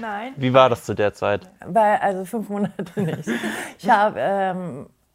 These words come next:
Speaker 1: Videos geschaut auf YouTube.
Speaker 2: Hm.
Speaker 1: Ja, also,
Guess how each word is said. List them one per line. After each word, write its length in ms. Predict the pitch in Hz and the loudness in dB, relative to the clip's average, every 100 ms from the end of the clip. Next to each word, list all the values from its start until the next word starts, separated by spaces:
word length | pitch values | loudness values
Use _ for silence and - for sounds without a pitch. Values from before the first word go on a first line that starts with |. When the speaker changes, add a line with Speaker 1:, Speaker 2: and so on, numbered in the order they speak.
| _ 170 | _ -8
Speaker 1:
Videos 480 | 226 247 269 269 | -2 2 2 2
geschaut 440 | 254 - 262 254 254 | -4 -2 2 2 0
auf 120 | 202 | -6
YouTube. 440 | 226 226 - 302 302 _ _ _ | -6 -6 -6 -10 -10 _ _ _
Speaker 2:
Hm. 140 | - 190 | -16 -12
Speaker 1:
Ja, 240 | 196 214 | -10 -10
also, 320 | - 180 175 | -10 -10 -10